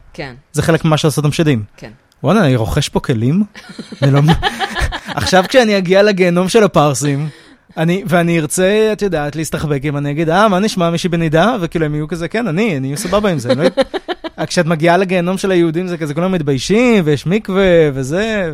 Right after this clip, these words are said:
Speaker 2: ולא, אני
Speaker 1: בגיהנום יש מקווה?
Speaker 2: אני לא יודע. כאילו, אולי זה מקווה, אבל יש כזה, כזה, זה ממ-, ממים של ה-, של כזה, של הזיתים,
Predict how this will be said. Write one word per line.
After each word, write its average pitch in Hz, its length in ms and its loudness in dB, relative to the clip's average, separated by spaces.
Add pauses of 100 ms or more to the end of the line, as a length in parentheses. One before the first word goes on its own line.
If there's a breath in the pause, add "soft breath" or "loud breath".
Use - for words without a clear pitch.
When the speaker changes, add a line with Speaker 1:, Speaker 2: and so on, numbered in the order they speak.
Speaker 2:
ולא, 160 280 -10
אני 165 140 -8 (120)
Speaker 1:
בגיהנום 160 460 2
יש 247 180 0
מקווה? 196 300 0 (360)
Speaker 2:
אני 131 160 -4
לא 156 60 0
יודע. 143 340 -4 (800)
כאילו, 165 220 -2
אולי 156 260 2
זה 208 100 0
מקווה, 190 340 2
אבל 156 160 0
יש 160 100 -6
כזה, 170 260 0
כזה, 151 240 -2 (140)
זה 156 180 0
ממ-, 147 500 2
ממים 156 360 2
של 151 220 0
ה-, 135 260 2 (460 loud breath)
של - 180 -4
כזה, 139 240 -2
של 135 160 0
הזיתים, 143 500 2